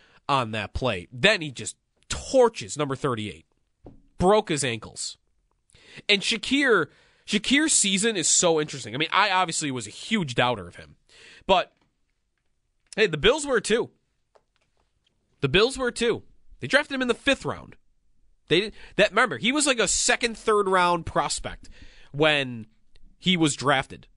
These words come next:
And the Bills didn't agree with that. They picked him three rounds later, but they got him.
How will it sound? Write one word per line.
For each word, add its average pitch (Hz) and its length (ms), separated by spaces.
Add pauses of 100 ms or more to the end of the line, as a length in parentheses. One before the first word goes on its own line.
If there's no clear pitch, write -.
(120)
And 160 160
the 151 80
Bills 214 600 (240)
didn't 127 220
agree 117 200
with 117 80
that. 143 240
They 139 80
picked - 180
him 143 60
three 180 380
rounds 165 340
later, 160 320
but - 100
they 208 60
got 180 220
him. 220 120